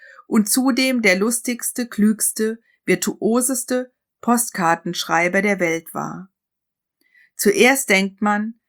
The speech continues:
was hat diese einzigartige Berliner Pflanze wohl hierher geweht, in dieses winzige Dorf mit einer Kirche, einem Friedhof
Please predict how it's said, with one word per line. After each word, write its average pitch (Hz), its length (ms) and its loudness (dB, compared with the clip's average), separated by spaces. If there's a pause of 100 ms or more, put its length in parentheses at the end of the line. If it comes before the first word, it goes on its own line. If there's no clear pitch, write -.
(200)
was 226 260 2
hat 262 180 0
diese 202 240 -2
einzigartige 202 840 0
Berliner 196 440 2
Pflanze 196 560 -2
wohl 202 160 0
hierher 202 400 -2
geweht, 160 540 -4 (400)
in 190 160 2
dieses 190 360 0
winzige 240 440 2
Dorf 185 480 0
mit 185 180 -2
einer 165 240 2
Kirche, 226 720 -4
einem 160 240 -4
Friedhof 220 640 -4